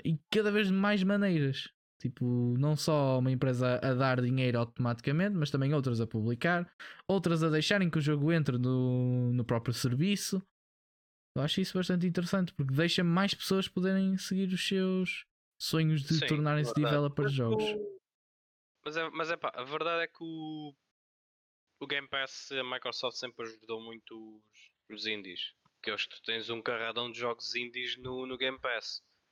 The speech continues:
Speaker 1: Uhum.
Speaker 2: E apesar
Speaker 1: Ah,
Speaker 2: de
Speaker 1: não.
Speaker 2: se calhar oit-, setenta por cento do Game Pass é indie.
Speaker 1: Sim. O, a
Speaker 2: Por isso.
Speaker 1: Rare, a Rare, n-, ela foi comprada pela Microsoft
Speaker 2: Rare.
Speaker 1: depois, não foi?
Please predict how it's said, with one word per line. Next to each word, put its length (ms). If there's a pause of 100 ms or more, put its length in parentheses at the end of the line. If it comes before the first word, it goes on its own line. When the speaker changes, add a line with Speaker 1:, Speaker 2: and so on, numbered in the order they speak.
(360)
Speaker 1:
Uhum. 320 (800)
Speaker 2:
E 680
apesar 280
Speaker 1:
Ah, 120
Speaker 2:
de 60
Speaker 1:
não. 220 (1160)
Speaker 2:
se 140
calhar 280
oit-, 160 (520)
setenta 360
por 120
cento 320
do 120
Game 180
Pass 280
é 80
indie. 300 (540)
Speaker 1:
Sim. 280 (440)
O, 580
a 80
Speaker 2:
Por 0
isso. 160
Speaker 1:
Rare, 480 (420)
a 40
Rare, 600 (380)
n-, 280
ela 320
foi 160
comprada 380
pela 120
Microsoft 480
Speaker 2:
Rare. 80
Speaker 1:
depois, 240
não 100
foi? 280